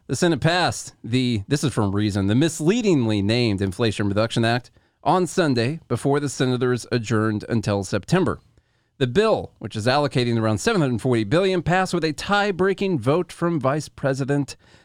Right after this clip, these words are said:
Kamala Harris. It will now head to the House, which will vote on it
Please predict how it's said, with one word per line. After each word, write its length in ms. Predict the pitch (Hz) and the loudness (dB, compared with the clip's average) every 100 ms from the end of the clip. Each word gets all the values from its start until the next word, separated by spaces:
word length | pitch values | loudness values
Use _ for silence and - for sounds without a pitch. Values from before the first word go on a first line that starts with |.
| _ | _
Kamala 480 | - 131 147 151 143 | -8 -2 0 0 -2
Harris. 560 | 117 110 110 104 - - _ _ _ _ _ 101 | -2 -2 -2 -4 -10 -14 _ _ _ _ _ -4
It 60 | |
will 100 | 110 | 0
now 180 | 117 123 | 2 2
head 340 | 113 151 143 139 | 2 0 0 0
to 100 | 160 | 0
the 100 | 135 | 2
House, 560 | 196 190 180 - - - | 2 0 0 -8 -12 -6
which 260 | 135 - | -4 -2
will 140 | 131 123 | -2 0
vote 260 | 120 120 | 2 2
on 140 | 113 | 0
it 120 | 117 | 0